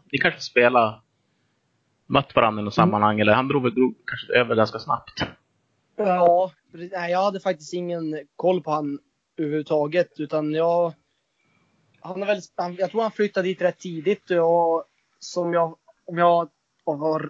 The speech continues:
Speaker 2: tänker rätt, så jag tror inte han har spelat så mycket juniorhockey i Sverige.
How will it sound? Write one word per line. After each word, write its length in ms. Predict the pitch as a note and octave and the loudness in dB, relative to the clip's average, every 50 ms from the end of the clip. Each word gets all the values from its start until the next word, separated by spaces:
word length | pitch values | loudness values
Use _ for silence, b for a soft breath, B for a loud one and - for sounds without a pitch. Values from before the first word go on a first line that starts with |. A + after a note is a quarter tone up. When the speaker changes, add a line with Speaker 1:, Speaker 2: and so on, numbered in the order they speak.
| - _ | -12 _
Speaker 2:
tänker 360 | - - E3+ E3 D3+ - E3 D#3 | -6 -4 -4 -4 0 0 2 4
rätt, 240 | F3 G3+ A3+ - _ | 4 2 2 0 _
så 500 | - - - E3+ D#3+ D#3+ D#3 D3+ D3 - _ _ _ | -16 -10 -6 -4 -2 0 0 -2 -2 -6 _ _ _
jag 140 | D3+ D3 | -10 -10
tror 140 | - E3 F3 | -8 -8 -8
inte 140 | F#3+ - A3+ | -4 -2 -2
han 100 | G#3 F#3+ | -2 -2
har 40 | E3+ | -4
spelat 320 | - - E3+ D#3+ E3 E3+ | -6 -6 -4 -4 -4 -4
så 100 | - G3+ | -4 -2
mycket 300 | G3+ G#3 G3 - E3 D#3+ | -2 -2 -2 -4 -8 -6
juniorhockey 1040 | D3 D#3+ D#3+ D#3 D3+ D#3 D3 D3 C3+ C3 E3 G3 G3+ - _ _ - D#3 C#3+ C3 C3 - _ _ _ _ _ _ _ | -6 -6 -4 -2 -2 0 0 -2 -2 0 -2 -2 -2 -2 _ _ -6 -6 -6 -6 -8 -12 _ _ _ _ _ _ _
i 100 | D#3+ D3+ | -6 -6
Sverige. 580 | - - D#3 E3+ G3 G#3+ F3+ C#3 A#2 G2+ - | -4 2 4 4 4 4 4 0 -2 -4 -6